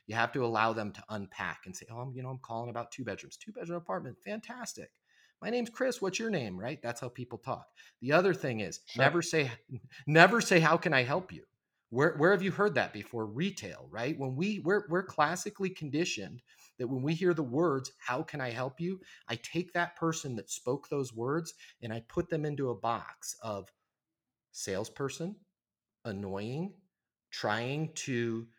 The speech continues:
Speaker 1: persuade or trying to pressure me. We basically put a plaid suit on them and, and look at them as a used car salesperson, right? So when these larger operators say, "Oh yeah, we've got a greeting," if you call them, they're like, "Hey, this is Bob. How can I help you?" Right?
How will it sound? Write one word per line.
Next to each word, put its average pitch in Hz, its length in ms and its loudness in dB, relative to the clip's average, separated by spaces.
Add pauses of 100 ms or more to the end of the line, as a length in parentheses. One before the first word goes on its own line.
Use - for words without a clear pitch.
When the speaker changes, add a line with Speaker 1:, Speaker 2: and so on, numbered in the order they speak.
(320)
Speaker 1:
persuade 120 920 0
or 104 100 -6
trying 110 340 -4
to - 140 -10
pressure 117 480 -2
me. 151 380 -4 (320)
We 143 240 -4
basically 190 540 2
put 170 220 -2
a 113 60 2
plaid 151 460 -2
suit 180 360 -2
on 120 200 0
them 101 200 -4
and, 98 180 -6
and 113 160 -6
look 123 140 -8
at 127 120 -8
them 110 160 -4
as 101 100 -6
a 98 60 -8
used 107 300 -6
car 101 200 -6
salesperson, - 640 -14
right? 110 200 -8
So 110 180 -6 (240)
when 143 160 2
these 160 180 4
larger 160 420 6
operators 147 380 4
say, - 100 -8
"Oh 202 100 8
yeah, 196 160 6
we've 170 240 2
got 160 200 8
a 123 60 2
greeting," 117 580 0 (260)
if 120 160 -4
you 139 60 -2
call 131 300 6
them, 107 180 2
they're 104 120 2
like, 98 140 -2 (160)
"Hey, 143 260 4
this 147 180 4
is 135 80 -4
Bob. 120 500 8 (140)
How 120 100 6
can 123 160 2
I 120 60 8
help 135 260 4
you?" 117 200 0 (180)
Right? 120 260 2